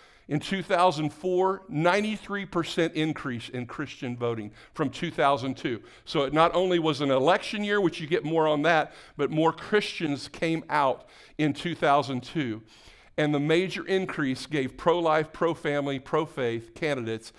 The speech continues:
a huge majority in the House and Senator, and, and Senate, excuse me. And here's the result. Sixty-three percent of new House members were pro-life, pro-family, and pro-faith. That's twenty-five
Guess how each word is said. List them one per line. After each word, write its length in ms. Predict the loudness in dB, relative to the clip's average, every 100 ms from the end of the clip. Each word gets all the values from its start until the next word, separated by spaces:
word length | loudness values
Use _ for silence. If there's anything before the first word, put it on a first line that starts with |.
| -20 -8
a 120 | -6
huge 520 | -6 -8 -8 -8 -8
majority 640 | -8 -6 -4 -2 -2 -4 -4
in 100 | -4
the 80 | -4
House 400 | -2 -2 -2 -8
and 160 | -10
Senator, 540 | -8 -6 -6 -8 -12 -14 -20 -8
and, 220 | -4 -4 -6 -10
and 120 | -10
Senate, 360 | -4 -4 -4
excuse 480 | -10 -14 -6 -6 -6
me. 140 | -10 -14 -20 -20 -12 -6
And 140 | -2
here's 300 | 0 0 -2
the 80 | -4
result. 440 | -4 0 0 0
Sixty-three 920 | -6 -4 -4 -4 -10 -12 -12 -8 -6 -6
percent 640 | -4 -6 -4 -4 -2 -2 -8 -20 -20 -6
of 140 | -4 0
new 260 | 2 2
House 340 | 2 0 0 -4
members 460 | -2 -2 -4 -6
were 140 | -8 -6
pro-life, 640 | -4 -2 2 0 0 -6
pro-family, 640 | -6 -6 -4 -4 -4 -6 -8 -14 -10
and 180 | -6 -4
pro-faith. 640 | -4 -4 -2 -4 -4 -10 _ _ _ _ _ -8
That's 240 | -6 -6 -8
twenty-five 640 | -4 -2 -2 0 0 0